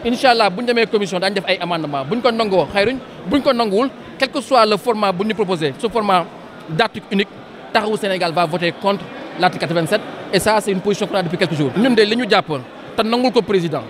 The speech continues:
mooy taxawaay bu mu am ne moom bokkatul ci élection présidentielle. Ndax moom nee na dafa am code d'honneur. Moom gor la. Mais ku jàpp ni gor nga, jàppal ne sa nawle yëpp ay gor lañu. Ni mu nekkee gor, noonu lañu nekkee ay gor. Bu waxee jëmale ci askan bi,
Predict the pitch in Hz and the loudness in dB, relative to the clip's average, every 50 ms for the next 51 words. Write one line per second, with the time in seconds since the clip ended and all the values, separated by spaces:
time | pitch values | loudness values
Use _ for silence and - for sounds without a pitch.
0 | - - - - 160 190 214 208 196 - 254 226 233 220 220 196 190 190 202 220 | -14 -16 -10 -4 0 2 2 2 2 2 2 2 2 4 4 2 2 0 -2 -2
1 | - 190 196 196 190 190 180 160 160 208 202 190 170 196 - 175 170 - 170 147 | -2 -2 -2 -2 -2 -2 -2 -2 -2 -4 -4 -4 -6 -2 0 0 0 0 -2 -2
2 | - 165 151 135 151 143 135 - 135 113 107 - - - - - - 156 180 190 | -2 -2 -2 0 -2 -4 -2 -4 -6 -8 -8 -12 -14 -14 -14 -12 -8 -2 0 0
3 | 190 185 185 190 185 180 180 175 185 180 202 214 190 - - - - - - - | 0 2 2 2 2 2 2 2 2 2 0 -2 -6 -10 -12 -12 -12 -12 -2 -2
4 | 247 190 170 196 175 165 143 123 - - - - - - - - 165 196 190 180 | -2 0 2 0 0 0 -2 -6 -10 -14 -18 -18 -20 -18 -14 -4 -2 0 0 0
5 | 165 180 214 196 175 156 123 107 - - - - - - - - - - - 165 | 2 2 2 2 2 -2 -4 -8 -12 -16 -16 -16 -16 -16 -16 -16 -16 -8 0 2
6 | 185 185 185 - 285 233 302 269 - 262 233 220 180 196 180 156 139 131 131 139 | 2 2 2 2 0 0 0 0 0 -2 -4 -2 -2 -2 -2 -2 -4 -6 -2 -2
7 | 220 220 220 233 202 180 202 190 196 196 190 202 - 185 185 175 185 170 165 165 | -2 0 0 -2 -2 -2 -4 -2 -2 0 0 0 0 -2 0 0 2 0 0 0
8 | 165 226 - - - - - - - - - - - - - 175 226 247 262 254 | -4 -4 -8 -10 -16 -16 -16 -16 -16 -16 -14 -16 -12 -2 2 4 6 6 6 6
9 | 247 247 - 226 226 208 175 196 175 110 135 185 208 208 202 202 185 190 175 160 | 4 4 4 4 2 2 2 0 0 0 -2 -4 -4 -2 -2 -2 -2 -2 -2 -2
10 | 156 160 151 135 135 139 120 - - - - - - - - - - - 139 185 | -2 -4 -4 -4 -6 -8 -10 -10 -16 -18 -18 -18 -18 -18 -18 -18 -16 -4 2 6
11 | 247 262 269 254 247 233 175 135 120 - - 147 175 240 240 233 208 254 226 - | 6 6 6 6 4 2 0 0 -2 -8 -8 -2 0 2 2 2 0 -2 -2 -2
12 | 165 190 147 127 | -2 -2 -2 -6